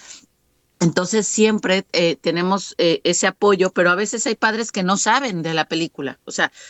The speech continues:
a veces hay sa-, hay pa-, hay parroquias que, pues, bueno, por algún lugar no, no, no nos ha tocado encontrarnos o algo. Entonces,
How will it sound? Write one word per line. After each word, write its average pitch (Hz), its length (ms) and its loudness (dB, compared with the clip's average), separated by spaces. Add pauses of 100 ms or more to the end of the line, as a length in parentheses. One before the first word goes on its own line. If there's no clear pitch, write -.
a 165 160 -2
veces 190 340 -2
hay 202 140 0
sa-, 202 260 0
hay 180 200 0
pa-, - 220 -4
hay 175 280 0
parroquias 196 640 -2
que, - 120 -8
pues, 156 200 -4
bueno, 180 240 -2
por 156 160 0
algún 156 300 0
lugar 185 380 2 (360)
no, 170 420 2
no, 170 400 2
no 175 220 2
nos 180 180 -2
ha 185 80 2
tocado 165 640 0
encontrarnos 175 920 -2
o 185 60 2
algo. 180 220 0
Entonces, 180 540 -6